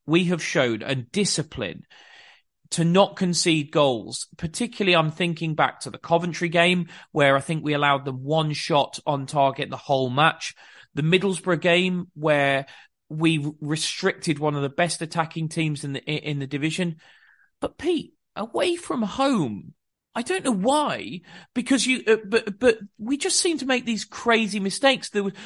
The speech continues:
there was mistakes you could pull out of the, um, uh, the, the, uh, the Watford game in the last game, uh, away game where we conceded three goals.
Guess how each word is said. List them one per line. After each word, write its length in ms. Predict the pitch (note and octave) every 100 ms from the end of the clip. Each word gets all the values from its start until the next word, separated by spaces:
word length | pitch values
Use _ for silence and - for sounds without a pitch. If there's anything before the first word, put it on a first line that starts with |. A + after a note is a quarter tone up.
| -
there 100 | G3+
was 140 | G3
mistakes 520 | G3+ G3 - C#4+ - B3
you 80 |
could 220 | G#3+ G3+ -
pull 260 | G#3+ F#3+ F3+
out 300 | F3+ E3 F3
of 140 | D3
the, 320 | D#3 C#3+ C3+
um, 500 | C3 C3+ C3 B2+ C3 -
uh, 160 | B2+ - - - -
the, 440 | D3+ C#3 D3+ E3 -
the, 420 | D#3 D#3 C#3+ C#3 D3+
uh, 160 | D#3 D3+
the 120 | D#3
Watford 600 | C#3+ F3+ - G3 E3+ - -
game 400 | F3 F3 G#3 G3 -
in 120 | F3+
the 80 | E3+
last 260 | E3+ -
game, 320 | F#3 F#3 F#3 -
uh, 220 | E3 D3 -
away 320 | D#3 D#3+ E3+
game 240 | E3 F3+ E3
where 100 | C#3+
we 80 |
conceded 480 | C#3 D3 - D3+ D3
three 220 | - D3
goals. 420 | C3+ D3+ E3 D#3+